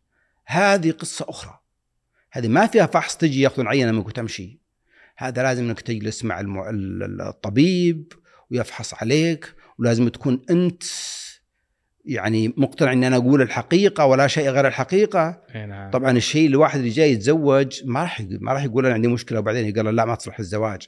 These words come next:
Speaker 2: بالضبط.
Speaker 1: فأكيد سيظهر أفضل ما عنده، وسينكر أي شيء قد يؤدي إلى أنه يعني
Speaker 2: يكتشف.
Speaker 1: آه، يكتشف.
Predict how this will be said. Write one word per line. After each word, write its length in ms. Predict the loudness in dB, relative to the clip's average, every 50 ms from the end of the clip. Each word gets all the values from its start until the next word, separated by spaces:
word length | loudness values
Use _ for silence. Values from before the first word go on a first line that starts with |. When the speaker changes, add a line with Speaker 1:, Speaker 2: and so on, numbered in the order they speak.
| _ -16
Speaker 2:
بالضبط. 280 | -16 -14 -14 -12 -8
Speaker 1:
فأكيد 320 | -8 -8 -4 0 2 2 2
سيظهر 500 | 4 2 2 4 6 4 4 4 2 -2
أفضل 360 | -4 -4 0 0 2 4 4
ما 120 | 4 2
عنده، 400 | 2 0 -2 -4 -4 -4 -6 -6
وسينكر 760 | -6 -6 -6 -2 2 4 4 4 2 0 -2 -2 -2 -2 0 2
أي 200 | 2 2 2 0
شيء 500 | -4 -4 -2 0 0 2 2 0 -2 -2 0
قد 340 | 0 0 0 -2 -6 -6 -6
يؤدي 640 | -6 -6 -6 -6 -4 -4 -4 -2 -2 -2 0 0 0
إلى 200 | 0 0 0 0
أنه 340 | -2 -4 -4 -4 -4 -6 -6
يعني 680 | -8 -10 -10 -10 -8 -6 -6 -4 -4 -6 -6 -8 -8 -8
Speaker 2:
يكتشف. 420 | -8 -8 -8 -10 -14 -12 -10 -6 -4
Speaker 1:
آه، 280 | -2 -2 -2 -2 -2
يكتشف. 760 | 0 2 2 2 2 0 -2 -2 -2 -4 -6 -6 -8 -18 -20